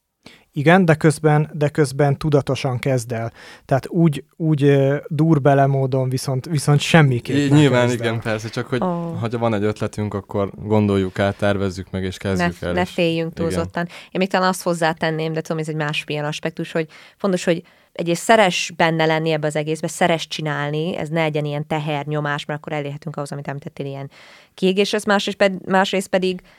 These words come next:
Speaker 3: szerintem az egy nagyon jó dolog, hogyha ez alatt a folyamat alatt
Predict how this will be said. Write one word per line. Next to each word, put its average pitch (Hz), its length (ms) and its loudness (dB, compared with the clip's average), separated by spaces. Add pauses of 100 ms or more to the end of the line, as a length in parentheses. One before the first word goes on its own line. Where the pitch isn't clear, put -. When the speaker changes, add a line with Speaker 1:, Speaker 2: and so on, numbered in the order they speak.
(140)
Speaker 3:
szerintem 180 280 2
az 175 60 2
egy 160 100 2
nagyon 151 360 0
jó 151 160 0
dolog, 160 220 2
hogyha 156 460 -2 (240)
ez 160 140 -4
alatt 151 160 0
a 156 40 -6
folyamat 151 320 -2
alatt 165 360 0